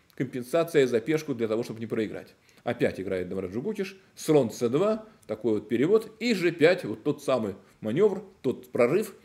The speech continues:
Ну, белые обязаны взять на проходе. Возникает вот такая позиция.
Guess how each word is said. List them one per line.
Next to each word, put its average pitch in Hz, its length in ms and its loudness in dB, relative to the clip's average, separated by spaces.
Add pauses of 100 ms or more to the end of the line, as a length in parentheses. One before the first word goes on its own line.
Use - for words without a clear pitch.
(140)
Ну, 151 140 -4
белые 120 320 4
обязаны 101 400 0
взять 98 240 -2
на 113 80 -6
проходе. 214 380 0 (440)
Возникает 131 500 2
вот 123 160 -2
такая 120 300 2
позиция. 202 480 -2